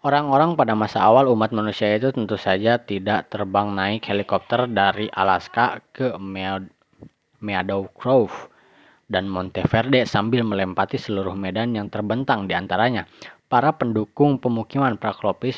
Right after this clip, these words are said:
berdalih bahwa selama ribuan atau bahkan puluhan ribu tahun, kepadatan populasi Praklopis senantiasa rendah atau tidak terekam secara arkeologi karena alasan yang tidak diketahui dan yang tidak pernah ditemui sebelumnya di bagian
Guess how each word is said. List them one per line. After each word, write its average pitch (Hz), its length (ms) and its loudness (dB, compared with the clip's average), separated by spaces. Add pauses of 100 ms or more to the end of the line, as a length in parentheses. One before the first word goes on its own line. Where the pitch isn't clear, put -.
(160)
berdalih 101 640 -2 (400)
bahwa 104 560 -2
selama 104 380 0
ribuan 113 340 2
atau 98 240 -4
bahkan 95 320 -6
puluhan 117 320 2
ribu 107 160 -4
tahun, 107 320 -4 (640)
kepadatan 123 800 2
populasi 113 800 2
Praklopis 117 640 0
senantiasa 104 560 0
rendah 104 560 0
atau 95 320 0
tidak 95 400 -4
terekam 117 400 0
secara 95 480 -4
arkeologi 98 560 -4
karena 101 400 -4
alasan 110 320 -2
yang 92 80 -6
tidak 95 320 -6
diketahui 117 640 -2
dan 113 320 -2
yang 98 320 -6
tidak 92 240 -6
pernah 98 240 -4
ditemui 104 480 -6
sebelumnya 101 400 -2
di 113 160 -2
bagian 98 320 -4